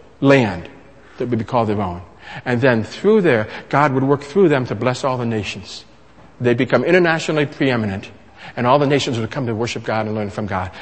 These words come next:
for, through Abraham and Israel. But again, Israel didn't worship God alone.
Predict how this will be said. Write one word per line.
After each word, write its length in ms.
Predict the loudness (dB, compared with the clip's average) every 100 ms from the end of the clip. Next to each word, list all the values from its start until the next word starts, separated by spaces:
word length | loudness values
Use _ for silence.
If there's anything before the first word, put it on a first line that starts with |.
| -10
for, 120 | -10
through 160 | -6 -4
Abraham 420 | -2 -2 -2 -4
and 160 | -6 -8
Israel. 340 | -10 -10 -14 -18 -20 -20 -8
But 200 | -4 -2
again, 500 | -2 0 0 0 -4 -10 -18 -6
Israel 420 | -4 -2 0 -2
didn't 340 | 0 0 0
worship 320 | -2 -4 -6
God 240 | -6 -6 -6
alone. 320 | -8 -10 -12